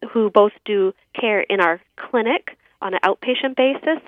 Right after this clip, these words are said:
and see patients in the emergency room when it's required. We have support staff, and then we have an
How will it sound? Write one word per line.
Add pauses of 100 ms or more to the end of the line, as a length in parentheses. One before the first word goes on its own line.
(100)
and
see
patients
in
the
emergency
room
when
it's
required. (540)
We
have (100)
support
staff, (260)
and
then
we
have
an